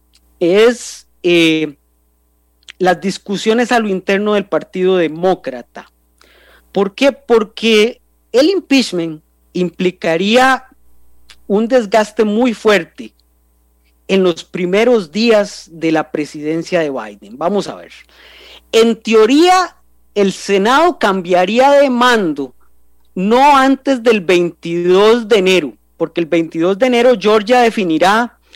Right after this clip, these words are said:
certificará los resultados del proceso electoral para los dos senadores. Eso quiere decir que, eh, hasta ese momento los demócratas tienen minoría.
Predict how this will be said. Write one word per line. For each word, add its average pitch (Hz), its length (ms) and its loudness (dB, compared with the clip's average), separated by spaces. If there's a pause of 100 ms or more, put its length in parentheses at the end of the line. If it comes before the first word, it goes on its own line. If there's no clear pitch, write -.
(140)
certificará 170 720 -2
los 220 160 2
resultados 208 880 0
del 208 320 0
proceso 180 400 -10
electoral 202 640 -4 (520)
para 196 240 0
los 196 180 -4
dos 180 200 -6
senadores. 175 680 -4 (1120)
Eso - 180 -14
quiere 175 260 -4
decir 277 580 -4 (720)
que, 254 560 0
eh, 160 680 -6 (120)
hasta 170 280 -8
ese 185 160 -4
momento 240 540 -6
los 220 480 -4
demócratas 202 520 -8
tienen 208 380 -8
minoría. 160 460 -8